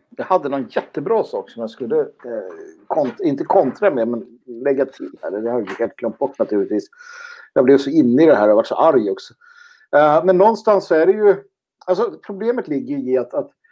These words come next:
som du sa, man, man skaffar inte barn och familj för att man känner att man måste göra det, som det var förr.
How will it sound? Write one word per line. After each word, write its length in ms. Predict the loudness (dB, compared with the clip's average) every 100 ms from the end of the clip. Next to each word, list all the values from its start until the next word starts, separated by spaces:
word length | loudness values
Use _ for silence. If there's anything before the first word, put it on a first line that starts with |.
| _ _ _ _ _
som 120 | -6
du 100 | -4
sa, 360 | 0 4 4 4
man, 300 | 0 -2 -4
man 180 | -8 -10
skaffar 380 | -6 -6 -2 -2
inte 180 | -2 -4
barn 280 | -2 -2
och 60 | -4
familj 560 | -12 -8 -2 -2 -2 -10 -6
för 240 | -4 -2
att 180 | -4 -6 _ _ _ -10
man 480 | -6 -4 -6 -8 -12 _
känner 360 | -2 -2 0
att 140 | -4 -4
man 120 | -2
måste 400 | 0 0 -2 -2
göra 320 | 2 2 0
det, 100 | -10 -16 _
som 200 | -2 0
det 60 |
var 180 | 4 4
förr. 240 | 2 -2